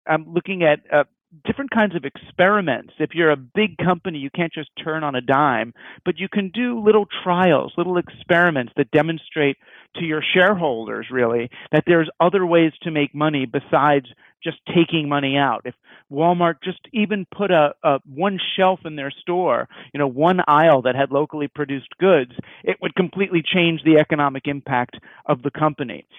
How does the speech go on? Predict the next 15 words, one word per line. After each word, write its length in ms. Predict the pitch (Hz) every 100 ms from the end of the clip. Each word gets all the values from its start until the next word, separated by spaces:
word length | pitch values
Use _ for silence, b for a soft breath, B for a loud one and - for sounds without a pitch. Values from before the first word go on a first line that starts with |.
| B
You 60 | 151
know, 80 | 160
I 80 | 156
look 260 | 165 170
at 100 | 180 -
things 220 | 170 156
like 220 | 165 -
bounded 440 | 139 156 180 170 156
investing. 640 | 151 143 151 - - 120
How 220 | 131 185
can 180 | 226 262
you 140 | 247
invest 320 | 214 175 190 -
in 140 | 185 151
something 460 | 165 151 156 147